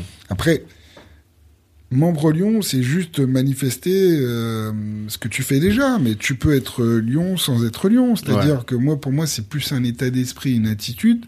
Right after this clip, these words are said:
Speaker 2: Mhm.
Speaker 1: que le fait de dire, je suis au Lions Club, quoi.
Speaker 2: Ok, d'accord.
Speaker 1: C'est, voilà, c'est-à-dire que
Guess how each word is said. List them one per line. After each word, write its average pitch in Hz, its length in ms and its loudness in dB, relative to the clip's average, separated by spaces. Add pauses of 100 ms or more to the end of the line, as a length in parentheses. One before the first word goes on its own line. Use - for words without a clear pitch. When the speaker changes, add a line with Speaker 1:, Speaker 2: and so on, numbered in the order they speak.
Speaker 2:
Mhm. 101 320 -2
Speaker 1:
que 117 60 -6
le 107 100 -2
fait 139 160 2
de 107 140 0
dire, 143 260 2
je 101 80 0
suis 107 380 0
au 107 100 4
Lions 107 260 2
Club, 202 260 2
quoi. 110 200 -6
Speaker 2:
Ok, 98 340 -4 (420)
d'accord. 92 200 -4
Speaker 1:
C'est, 92 280 -6
voilà, 156 360 4
c'est-à-dire 120 480 -2
que - 100 -16